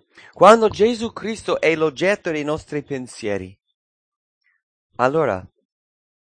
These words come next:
avremo vittoria sui nostri peccati. Troveremo conforto nel dolore.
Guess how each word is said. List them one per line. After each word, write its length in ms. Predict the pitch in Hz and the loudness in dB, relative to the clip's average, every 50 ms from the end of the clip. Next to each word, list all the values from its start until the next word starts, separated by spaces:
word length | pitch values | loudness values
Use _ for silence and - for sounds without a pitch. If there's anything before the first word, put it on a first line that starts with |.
| _ _ _ _ _ _ _ _ _ _ _ _ _ | _ _ _ _ _ _ _ _ _ _ _ _ _
avremo 680 | - 120 117 107 123 143 143 139 131 123 120 - - _ _ _ | -4 -4 -4 -2 -2 -2 -2 -2 -2 -4 -4 -6 -12 _ _ _
vittoria 840 | _ 110 123 127 - _ - 165 175 160 117 95 92 92 98 - _ _ _ _ _ | _ -6 -6 -6 -6 _ -8 -6 -4 -4 -4 -4 -6 -8 -8 -12 _ _ _ _ _
sui 240 | _ - - 127 113 | _ -12 -10 -8 -6
nostri 360 | 107 107 107 - - - 110 | -6 -6 -8 -8 -14 -18 -16
peccati. 640 | - - 104 - - 127 120 113 - - - 92 - _ _ _ _ _ _ _ _ _ _ _ _ _ _ _ _ _ _ - - _ | -14 -14 -16 -10 -8 -8 -8 -8 -8 -16 -20 -20 -20 _ _ _ _ _ _ _ _ _ _ _ _ _ _ _ _ _ _ -20 -20 _
Troveremo 560 | _ 156 151 151 147 151 151 151 143 135 135 - | _ 2 4 6 6 6 4 4 0 -2 -4 -8
conforto 960 | - 139 139 131 123 - - 185 190 202 202 - - - 101 92 92 - _ _ _ _ _ _ _ _ _ _ _ _ _ _ _ | -8 -8 -8 -8 -8 -6 -4 -2 -2 -2 -2 -4 -6 -6 -6 -6 -6 -12 _ _ _ _ _ _ _ _ _ _ _ _ _ _ _
nel 240 | 107 113 113 113 104 | -4 -2 -2 -2 -2
dolore. 640 | 113 117 117 120 120 127 117 98 98 95 95 _ | -4 -6 -4 -2 -2 -2 -2 -4 -6 -8 -10 _